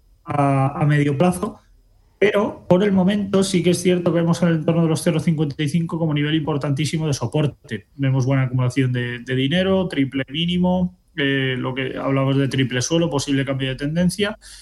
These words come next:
y para ello debería superar niveles de cero sesenta en el corto plazo, ¿vale? Debería superarlos con,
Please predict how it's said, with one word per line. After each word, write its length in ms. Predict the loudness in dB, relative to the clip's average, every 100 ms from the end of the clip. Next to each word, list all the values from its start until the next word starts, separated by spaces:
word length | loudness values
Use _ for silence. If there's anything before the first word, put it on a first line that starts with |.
| 0
y 100 | 2
para 220 | 2 2
ello 180 | 2 2
debería 440 | 2 2 2 2
superar 580 | 0 0 2 2 2 0
niveles 340 | 0 2 2
de 120 | 0
cero 200 | 0 0
sesenta 480 | 0 -2 0 0 0
en 80 | -4
el 80 | -4
corto 400 | -6 -6 -6 -8
plazo, 360 | -6 -8 -8
¿vale? 160 | -8 -4
Debería 340 | -2 0 0
superarlos 500 | -2 -6 -6 -4 -6
con, 380 | -4 -2 -2 -4